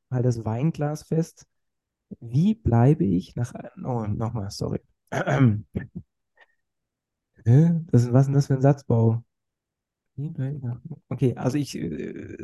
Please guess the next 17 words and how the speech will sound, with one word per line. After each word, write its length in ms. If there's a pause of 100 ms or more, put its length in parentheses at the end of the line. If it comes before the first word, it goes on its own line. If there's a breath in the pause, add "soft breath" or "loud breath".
sag's 280
anders. 400 (960)
Wie 140
bleibe 400
ich 220
nach 240
einem 260 (140)
guten 460
Loch 280 (160)
ruhig 680 (440)
und 160
überdrehe 640
nicht 380
auf 180
dem 240
nächsten 480
Abschlag? 600